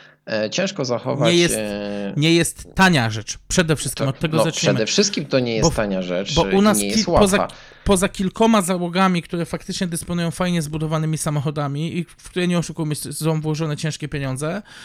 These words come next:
Speaker 2: e, to reszta tych samochodów one wyglądają,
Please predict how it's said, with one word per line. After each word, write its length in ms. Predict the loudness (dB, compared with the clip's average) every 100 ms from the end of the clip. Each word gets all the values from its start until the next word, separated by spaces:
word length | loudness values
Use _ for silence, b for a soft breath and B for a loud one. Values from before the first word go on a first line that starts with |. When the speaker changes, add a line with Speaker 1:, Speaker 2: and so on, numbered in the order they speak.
| B B -6
Speaker 2:
e, 200 | -4 -2
to 140 | 0
reszta 280 | 0 0 -6
tych 120 | -6
samochodów 600 | -6 -4 -4 -6 -10 -18 _ _ _ _ _ -2
one 300 | 2 2 2 -2
wyglądają, 720 | -4 0 0 2 2 4 4